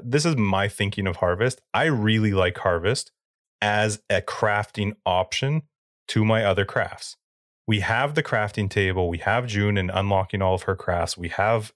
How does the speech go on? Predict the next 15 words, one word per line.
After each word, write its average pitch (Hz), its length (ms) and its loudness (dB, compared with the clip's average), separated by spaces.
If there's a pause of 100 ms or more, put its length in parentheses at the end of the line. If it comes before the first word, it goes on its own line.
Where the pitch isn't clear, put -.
essences, 98 560 0
and 95 80 0
we 90 80 -2
have 90 160 0
fossils. 98 600 -2 (520)
I 107 120 2
like 113 500 2
that 151 160 -2
Harvest 110 560 0
should 104 220 -4
be 101 120 -4
part - 560 -2
of 104 180 2
that 90 200 2
system, 87 560 -6